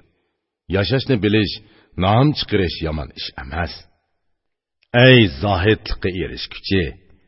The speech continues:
sen oxiratlikni izlasang, savobliq, yaxshilikni bu dunyodan ep ketishing kerak.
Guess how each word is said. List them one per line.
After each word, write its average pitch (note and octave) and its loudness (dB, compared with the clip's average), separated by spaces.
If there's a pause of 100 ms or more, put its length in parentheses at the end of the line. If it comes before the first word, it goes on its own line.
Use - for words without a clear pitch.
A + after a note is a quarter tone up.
(440)
sen G2+ 0 (120)
oxiratlikni G2+ 0
izlasang, F#2 -4 (640)
savobliq, G#2 2 (180)
yaxshilikni A2 -2
bu E2 -4
dunyodan G2 0
ep G2+ -4
ketishing - -8
kerak. - -12